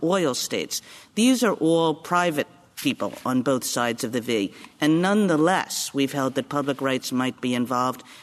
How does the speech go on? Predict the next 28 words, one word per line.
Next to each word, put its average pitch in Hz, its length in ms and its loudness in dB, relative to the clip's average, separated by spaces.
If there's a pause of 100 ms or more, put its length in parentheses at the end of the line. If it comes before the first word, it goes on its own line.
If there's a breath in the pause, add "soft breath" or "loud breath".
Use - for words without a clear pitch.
(120 loud breath)
because 147 400 0
their 131 160 0
disputes 139 560 -2
are 131 100 0
embedded 123 580 0 (240 loud breath)
in 131 160 0
federal 131 380 -2
statutory 123 800 -2
schemes. 101 640 -4 (480 soft breath)
So 190 280 2 (160)
those 262 320 4
are 247 80 4
the 170 140 0
hard 123 380 -2
cases. - 540 -8 (300 soft breath)
But 208 220 2
we've 247 280 2
never 240 640 2
suggested 131 760 -4 (340 soft breath)
that, 147 220 2 (180)
um, 143 340 2
in 156 160 4
a 147 60 2
case 220 480 2
where 143 160 0
Congress 180 580 0
has 123 200 -4
given 151 440 0